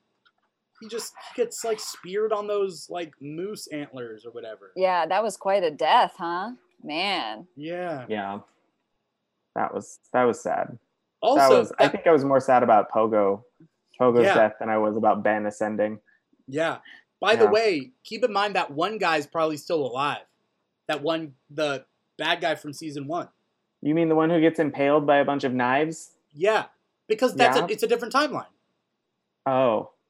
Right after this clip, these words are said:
Speaker 3: the conductor. Oh, I guess it could.
Speaker 2: Oh,
Speaker 3: Yeah.
Speaker 2: Leonard?
Speaker 1: 'Cause Vanya wouldn't have been around.
Speaker 2: But would Leonard care about the Sparrows as much as he would care about the Umbrella Academy?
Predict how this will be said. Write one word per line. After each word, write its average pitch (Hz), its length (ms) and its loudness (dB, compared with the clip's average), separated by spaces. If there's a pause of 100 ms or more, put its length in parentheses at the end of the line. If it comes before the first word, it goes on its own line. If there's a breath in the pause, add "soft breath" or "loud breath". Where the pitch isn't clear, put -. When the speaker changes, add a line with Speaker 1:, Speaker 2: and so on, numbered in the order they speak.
(420)
Speaker 3:
the 127 100 -2
conductor. 127 760 -2
Oh, 139 220 4
I 120 80 2
guess 151 260 -4
it - 120 -6
could. 120 220 -2
Speaker 2:
Oh, 214 60 4
Speaker 3:
Yeah. 240 140 10
Speaker 2:
Leonard? 220 600 2 (560)
Speaker 1:
'Cause 190 180 2
Vanya 220 400 2
wouldn't 208 340 2
have 185 320 0 (960)
been 196 200 0
around. 202 380 -4 (880)
Speaker 2:
But 262 180 4
would 254 240 8
Leonard 262 460 2
care 254 300 0
about 240 500 6
the 214 100 -2
Sparrows 240 560 0
as 220 160 -4
much 214 220 -4
as 233 120 -6
he 240 100 -6
would 214 160 -6
care 214 260 -4
about 202 260 0
the 214 120 -8
Umbrella 190 360 2
Academy? 254 580 -2